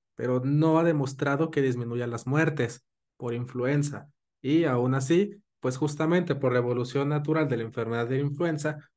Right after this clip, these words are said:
cuarenta y ocho horas después de iniciar los síntomas ya no va a haber nada que pare la respuesta inflamatoria que genera el virus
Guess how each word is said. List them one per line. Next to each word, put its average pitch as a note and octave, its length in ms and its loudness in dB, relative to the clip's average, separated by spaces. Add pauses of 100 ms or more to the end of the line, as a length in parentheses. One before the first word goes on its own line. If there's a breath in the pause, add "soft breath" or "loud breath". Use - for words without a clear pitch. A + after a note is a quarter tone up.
cuarenta C#3+ 400 0
y D3+ 80 4
ocho E3+ 240 2
horas D#3+ 240 2
después D3+ 560 0
de A2+ 120 -4
iniciar A#2 420 -4
los D3 140 0
síntomas D3 500 -2
ya D3 120 0
no D3 120 2
va D3 60 4
a - 20 4
haber C#3+ 220 2
nada C#3+ 380 -4
que A#2+ 140 -10
pare B2+ 200 -4
la A#2+ 120 -2
respuesta A2 320 -10
inflamatoria A2 640 -8
que - 140 -14
genera G#2 320 -10
el G#2 100 -8
virus A#2 420 -6